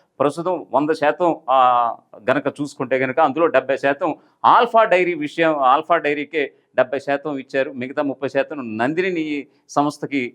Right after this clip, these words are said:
ఇచ్చారంటూ కూడా ప్రధానంగా వైఎస్ఆర్సీపీ ఈ అంశాన్ని తెర మీదకి లేవనెత్తుతున్నారు.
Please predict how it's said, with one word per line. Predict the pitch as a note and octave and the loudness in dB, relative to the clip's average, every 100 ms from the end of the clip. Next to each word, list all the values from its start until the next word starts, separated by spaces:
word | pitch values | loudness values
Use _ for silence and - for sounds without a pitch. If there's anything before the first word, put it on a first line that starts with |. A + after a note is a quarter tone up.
| A#2+ | -14
ఇచ్చారంటూ | - C#3+ C3 B2+ | -4 -2 -2 -4
కూడా | A#2+ C3 | -4 -2
ప్రధానంగా | A#2+ B2+ C#3 C3+ | -2 -2 -2 -4
వైఎస్ఆర్సీపీ | A#2 A#2 C3+ C3 - C3 C3 A2 _ - | -4 -4 -4 -8 -10 -10 -10 -12 _ -4
ఈ | A#2+ | -2
అంశాన్ని | B2 - C3+ A#2+ | 0 -2 -4 -2
తెర | A#2 | -4
మీదకి | B2+ C3 A2+ | -2 -6 -4
లేవనెత్తుతున్నారు. | A2+ A2+ A#2 G#2 G#2+ A#2 B2+ | -4 -2 -6 -12 -4 -2 -2